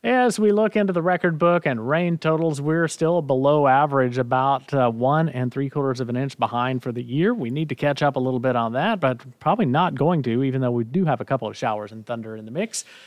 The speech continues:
Today, we average eighty-three and sixty-three. The record's ninety-four and forty-five, but we've got a beautiful weekend coming our way. By the way, sunset today at eight thirty-two.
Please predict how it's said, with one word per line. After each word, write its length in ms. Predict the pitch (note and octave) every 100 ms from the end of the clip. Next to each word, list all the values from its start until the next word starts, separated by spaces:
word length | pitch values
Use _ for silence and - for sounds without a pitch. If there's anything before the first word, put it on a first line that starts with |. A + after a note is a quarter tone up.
| - -
Today, 340 | F3 A3 C#4
we 180 | C#4 F#3+
average 320 | E3+ D#3 C3
eighty-three 480 | C#3 C3 B2 C3+ C3+
and 140 | A2
sixty-three. 520 | - D#3 D3 B2+ D3+ D3
The 100 | A2
record's 400 | C3+ C#3+ A#2+ A2+
ninety-four 720 | A#2 E3 F#3 D3 D3+ D3+ D3+
and 300 | C#3 B2+ G#2+
forty-five, 1080 | - E3 D4 B3+ - - C3 D#3+ - - -
but 80 | A2+
we've 180 | B2 G#3+
got 140 | D3+
a 40 | G#2
beautiful 480 | G#2+ C3+ F#3 G#2+
weekend 380 | A2 D3 C#3 G#2+
coming 260 | B2 B2 A2
our 140 | A2
way. 240 | A2+ F#3+ B3 -
By 140 | F#3+
the 80 | F#3+
way, 140 | G#3
sunset 500 | F#3+ G3 F#3 F#3+ E3
today 380 | D#3 D#3 E3 D#3+ - _
at 200 | D3 C#3+
eight 220 | D3+ D#3 -
thirty-two. 540 | D3 C3 F3 F#3